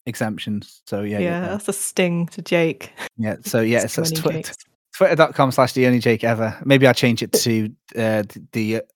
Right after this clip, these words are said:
Speaker 1: uh, other Jake ever or something one day. Um, but yeah, uh, it's that for now.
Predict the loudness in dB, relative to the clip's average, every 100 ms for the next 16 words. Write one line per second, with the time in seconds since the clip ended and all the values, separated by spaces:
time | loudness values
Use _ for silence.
0 | -6 -4 -2 -2 -2 0 0 0 -2 -2
1 | -6 -4 -6 -6 -8 -6 -4 -2 -4 -4
2 | -8 -8 -6 -4 -2 6 6 6 4 4
3 | 4 2 -6 -10 -10 -2 0 0 0 0
4 | 0 -2